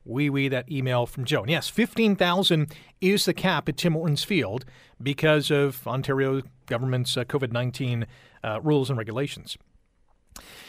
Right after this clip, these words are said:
Email from Arlene, who writes, "Hey, Rick, we're season seat holders, and we will probably not attend,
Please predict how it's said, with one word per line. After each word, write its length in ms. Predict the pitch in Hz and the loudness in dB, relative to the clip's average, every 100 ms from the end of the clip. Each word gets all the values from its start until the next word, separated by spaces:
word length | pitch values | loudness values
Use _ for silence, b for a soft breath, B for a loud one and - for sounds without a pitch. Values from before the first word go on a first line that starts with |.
| B | B
Email 200 | 220 254 | 4 6
from 140 | 226 240 | 6 4
Arlene, 460 | 196 240 330 302 | 6 6 6 6
who 80 | 180 | 6
writes, 220 | 185 180 | 6 4
"Hey, 100 | 214 | 4
Rick, 240 | 190 254 - | 4 4 2
we're 140 | 196 175 | 2 2
season 580 | - 277 320 285 262 | 2 0 2 2 2
seat 340 | 220 - 294 254 | 2 0 0 2
holders, 540 | 202 165 156 190 233 | 4 6 6 4 4
and 160 | 180 160 | 2 2
we 120 | 202 | 2
will 160 | 175 156 | 2 2
probably 480 | - 220 240 190 | 0 0 2 2
not 340 | 160 147 170 330 | 4 2 0 -2
attend, 680 | - - 285 226 143 175 | -2 2 2 4 2 2